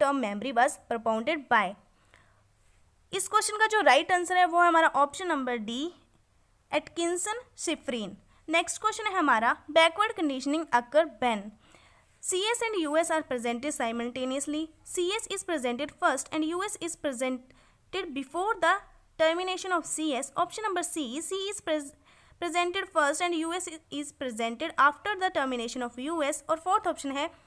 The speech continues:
यूएस is presented first and सीएस is presented after the termination of यूएस। तो इस क्वेश्चन का जो राइट आंसर है वो हमारा ऑप्शन नंबर डी, यूएस is presented first and सीएस is presented after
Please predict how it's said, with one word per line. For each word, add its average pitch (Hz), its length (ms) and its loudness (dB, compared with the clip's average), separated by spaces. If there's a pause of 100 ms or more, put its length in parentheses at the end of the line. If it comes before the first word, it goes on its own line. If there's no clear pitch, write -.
(340)
यूएस 359 540 -2
is 311 140 -2 (320)
presented 311 680 2 (580)
first 320 400 6
and 349 160 0
सीएस 381 380 -6
is 330 180 -8 (100)
presented 269 640 -2
after 392 380 0
the 311 160 6 (380)
termination 311 520 4
of 330 120 2 (380)
यूएस। 285 440 -2
तो 349 60 -6
इस 370 160 -4
क्वेश्चन 392 300 -2
का 392 80 -2
जो 403 120 -2
राइट 302 320 2
आंसर 330 220 -2
है 339 60 2
वो 330 140 2
हमारा 294 300 2
ऑप्शन 262 380 0
नंबर 240 260 -4
डी, 220 280 -8 (320)
यूएस 349 440 -2
is 320 140 -8 (100)
presented 226 500 -4 (120)
first 277 320 0
and 330 140 -4
सीएस 359 440 -6
is 311 200 -8
presented 233 560 -6
after 302 380 2